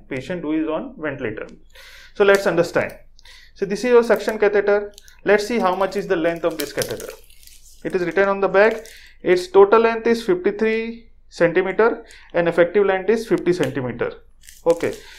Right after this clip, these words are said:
so total length means from this end to the complete end,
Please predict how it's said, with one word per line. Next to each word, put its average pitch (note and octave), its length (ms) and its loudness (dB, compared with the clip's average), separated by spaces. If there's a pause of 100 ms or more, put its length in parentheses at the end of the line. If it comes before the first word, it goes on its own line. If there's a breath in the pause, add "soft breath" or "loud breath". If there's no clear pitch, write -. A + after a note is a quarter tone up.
(140 loud breath)
so G3+ 380 2
total G3 340 4
length A3+ 240 -4
means A3 260 -8
from G3 640 -4
this A3+ 240 -2
end G#3 300 0 (260)
to G#3 80 0
the G3 140 4
complete F#3 580 -2 (140)
end, F3+ 360 -4